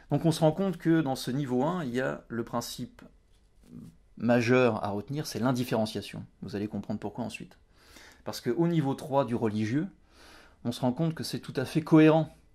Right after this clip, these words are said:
Le niveau un familial et le niveau trois religieux sont d'une cohérence totale. Il y a cette vision cyclique de l'histoire, il y a cette vision cyclique du monde,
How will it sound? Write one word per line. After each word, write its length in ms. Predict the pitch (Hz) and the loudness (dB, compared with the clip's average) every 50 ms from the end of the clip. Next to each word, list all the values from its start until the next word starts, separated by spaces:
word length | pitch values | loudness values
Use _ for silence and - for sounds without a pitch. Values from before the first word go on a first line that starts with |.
| _ _ _ _ _ _ _ _ _ _ - - | _ _ _ _ _ _ _ _ _ _ -12 -6
Le 100 | - 107 | -2 0
niveau 320 | 113 120 120 110 123 123 127 | 2 4 4 6 6 6 6
un 260 | 135 131 123 113 - - | 6 6 4 0 -4 -8
familial 560 | - - - 101 101 104 110 117 117 113 - | -10 -8 -6 -4 -2 -2 0 0 -2 -2 -4
et 40 | 101 | -6
le 100 | 98 101 | -6 -4
niveau 240 | 107 107 104 104 104 | -4 -4 -4 -6 -8
trois 180 | - - 110 104 | -8 -4 -4 -4
religieux 480 | 101 101 98 98 104 110 123 147 165 160 - - - - - _ _ | -4 -4 -6 -6 -8 -8 -8 -8 -10 -12 -14 -20 -20 -20 -20 _ _
sont 140 | - - 107 | -14 -12 -8
d'une 160 | 98 104 104 | -6 -6 -6
cohérence 420 | - - 135 123 127 131 147 143 - | -2 0 2 2 2 2 0 0 0
totale. 440 | 143 135 - 143 139 127 - - - - - - - - - - - - - _ _ - | -2 0 2 2 2 0 0 -6 -10 -16 -20 -20 -20 -20 -20 -20 -20 -20 -20 _ _ -10
Il 120 | - 104 | -6 0
y 100 | 104 110 | 4 4
a 100 | 113 113 | 4 4
cette 200 | 113 - 120 110 | 4 0 -4 -4
vision 280 | 110 123 123 117 131 120 | -2 -2 0 0 0 0
cyclique 540 | - - 120 - - 135 127 - - - 113 | 0 -2 -4 -4 -2 -4 -4 -4 -6 -6 -4
de 100 | 110 113 | -2 -2
l'histoire, 460 | 104 101 - - 135 139 151 170 165 | -2 -4 -4 0 2 4 4 4 2
il 40 | 127 | 0
y 40 | 110 | -2
a 20 | |
cette 200 | - - 107 - | -4 -6 -8 -6
vision 220 | 120 113 117 123 | -4 -4 -2 -4
cyclique 380 | 117 - - 123 - 135 123 113 | -4 -4 -8 -10 -8 -6 -6 -2
du 100 | 107 113 | 0 0
monde, 340 | 117 127 151 170 175 185 | 2 2 2 0 -2 -4